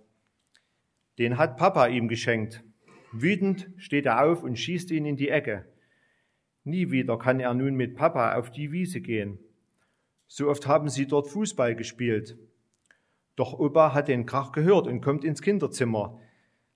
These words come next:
Liebevoll sagt er: Timo, mein Junge. Dann nimmt er ihn in den Arm und hält ihn ganz fest.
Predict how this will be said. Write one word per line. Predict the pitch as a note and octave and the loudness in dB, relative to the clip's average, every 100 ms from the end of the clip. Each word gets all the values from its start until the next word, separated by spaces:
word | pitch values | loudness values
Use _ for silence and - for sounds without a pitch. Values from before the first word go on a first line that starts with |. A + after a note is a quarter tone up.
| - | -10
Liebevoll | B2+ E3+ D3 C3 C#3 | -8 -4 -2 2 4
sagt | C3+ C#3 C#3 C#3 | 4 4 2 0
er: | C#3 C3 | -4 -4
Timo, | - G#3+ D3 A#2+ | 0 2 4 4
mein | A2+ A2+ | 2 0
Junge. | A#2 A#2+ G#2+ F2+ - - _ _ _ - | 0 0 -2 -6 -14 -20 _ _ _ -4
Dann | A#2 | 0
nimmt | C3 D#3 | 0 2
er | C3+ | 2
ihn | B2+ C#3 | 2 2
in | C3+ | 0
den | B2+ A#2 | 0 -2
Arm | C3 D3 D#3+ | 0 2 2
und | C#3+ A#2+ | -2 0
hält | B2 C3+ | 0 0
ihn | C3 A#2+ | -4 -4
ganz | C3 C#3 D3+ - | 0 0 -2 -2
fest. | C#3 A2+ - - | 0 0 -4 -16